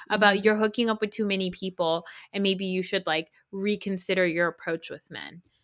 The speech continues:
Speaker 2: Right.
Speaker 1: That's not it. I do
Speaker 2: Yeah.
Speaker 1: love when, when she, Carl asked, "Are you okay?"
Speaker 2: Yeah.
Speaker 1: And Danielle was like, "Well, why are you asking if she's okay?" And Carl
Speaker 2: Yeah.
Speaker 1: was like, "'Cause she's my best friend and I wanna know if she's okay." Like
Speaker 2: No, it wasn't Danielle. I think it was, um,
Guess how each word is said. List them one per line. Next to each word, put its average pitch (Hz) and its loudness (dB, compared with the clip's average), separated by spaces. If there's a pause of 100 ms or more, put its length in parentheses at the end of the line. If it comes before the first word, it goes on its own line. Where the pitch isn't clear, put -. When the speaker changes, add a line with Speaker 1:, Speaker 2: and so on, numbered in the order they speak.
Speaker 2:
Right. 175 -8
Speaker 1:
That's 220 6
not 190 4
it. 143 0
I 214 8
do 247 0
Speaker 2:
Yeah. 339 4
Speaker 1:
love 233 6
when, 196 0 (140)
when 180 -2
she, 202 -4
Carl 202 4
asked, 180 0
"Are 196 0
you 185 2
okay?" 170 -4 (360)
Speaker 2:
Yeah. 185 -2
Speaker 1:
And 202 4
Danielle 196 4
was 190 2
like, 175 0 (220)
"Well, 214 10
why 208 12
are 214 12
you 226 10
asking 208 6
if 196 0
she's 208 2
okay?" 170 4 (200)
And 202 -8
Carl 240 10
Speaker 2:
Yeah. - 8
Speaker 1:
was 233 6
like, 233 4
"'Cause 247 2
she's 269 4
my 285 10
best 269 8
friend 277 8
and 196 6
I 214 8
wanna 226 6
know 233 6
if 254 0
she's 247 -2
okay." 247 2 (400)
Like 214 8
Speaker 2:
No, 240 8
it 214 6
wasn't 269 4
Danielle. 226 6
I 202 2
think 254 -2
it 254 0
was, 226 2
um, 185 0